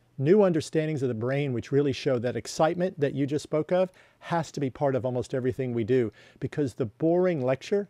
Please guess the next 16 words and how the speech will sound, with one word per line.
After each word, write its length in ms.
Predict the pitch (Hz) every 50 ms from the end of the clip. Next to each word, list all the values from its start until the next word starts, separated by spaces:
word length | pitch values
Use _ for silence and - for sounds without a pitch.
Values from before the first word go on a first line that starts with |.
| _ _
and 120 | 139 127
the 60 | 117 101
boring 440 | 90 120 127 135 139 143 143 139
recitation, 680 | 123 127 123 - - - - - 127 131 - 180 175 170 - - _ _ _ _
I 120 | 139 160
can 160 | 160 - 185 160
now 160 | 147 131 123
get 300 | 101 - 135 127 127 - _ _ _ _ _ _ _
online 500 | - 123 120 123 123 123 127 131 127 113
at 80 | 113 -
the 100 | - 117
Khan 320 | - - - 170 170 170
Academy, 600 | 147 - - 156 151 151 135 117 98 95 113 127 - _ _ _ _ _ _ _
where 140 | 165 151
this 120 | 123 127 -
guy 460 | - 151 139 135 139 139 135 131